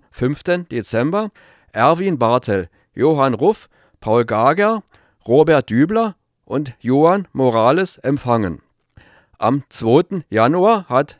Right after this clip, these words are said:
Dieter Leupold unsere Kurzwellensendung auf einundsechzig vierzig Kilohertz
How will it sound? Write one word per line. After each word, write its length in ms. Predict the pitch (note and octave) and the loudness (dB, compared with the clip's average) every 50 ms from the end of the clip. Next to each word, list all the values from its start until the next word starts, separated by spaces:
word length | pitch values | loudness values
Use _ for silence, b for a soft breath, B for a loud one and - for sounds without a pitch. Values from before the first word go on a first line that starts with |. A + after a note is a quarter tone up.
| - | -8
Dieter 300 | G2 B2 C3+ - E3 C#3+ | -8 -6 -4 -2 0 0
Leupold 500 | G#2+ G2 G#2+ C#3 - - G3+ G3+ G3+ - | 2 2 2 2 0 0 -2 -4 -4 -4
unsere 400 | - C3 C3 D3 - - D3+ D3+ | -4 -6 -6 -4 -4 -4 -6 -6
Kurzwellensendung 920 | C#3 - C3+ C#3+ E3+ - - F3 F3 F#3+ G#3 F#3+ D3+ D3 D3 D#3+ F#3+ G3+ F#3 | -4 -2 -2 -2 -4 -4 -2 -2 0 0 0 0 0 0 0 0 -2 -4 -6
auf 240 | - - C#3 C#3+ - | -4 -2 -2 -2 -2
einundsechzig 680 | - A2 B2+ D#3 D#3 C#3+ C3+ C#3 C#3+ - - D3 C3 - | -2 -2 -2 -2 -2 -4 -4 -6 -6 -6 -8 -10 -10 -6
vierzig 380 | - C3 C3+ - D3 C#3 - | -6 -6 -6 -6 -8 -12 -10
Kilohertz 560 | - - C3+ D3+ E3+ E3+ D#3+ E3+ F3+ - - | -8 -6 -4 -2 -2 -2 -2 -4 -6 -6 -12